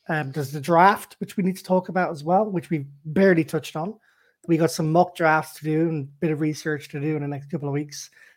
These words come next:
um, for sure. We need to talk about those priorities. We need to, we need to talk about the hopes for the off season.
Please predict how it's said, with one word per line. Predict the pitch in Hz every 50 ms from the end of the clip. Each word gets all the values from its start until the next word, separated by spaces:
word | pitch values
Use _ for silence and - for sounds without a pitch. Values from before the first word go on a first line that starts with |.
| _ _ _ -
um, | 151 147 147 139 135
for | - 143
sure. | - - 160 147 156
We | 156 160
need | 151 135
to | 139
talk | - 160 139
about | 131 151 135
those | - 147 139 135
priorities. | 143 - - 143 139 139 139 143 156 170 180 - - _ _ _ _ _ _ _ _ _ 165
We | 156
need | 151 139
to, | - - - - 175
we | 175
need | 156 170 -
to | - -
talk | - 180 170 170
about | 180 170 165 160 156 - -
the | 165 160 156 156 165
hopes | 160 143 180 202 190 - -
for | - 175 156
the | 165 160 220
off | 185 165 165 160
season. | - - 156 160 175 202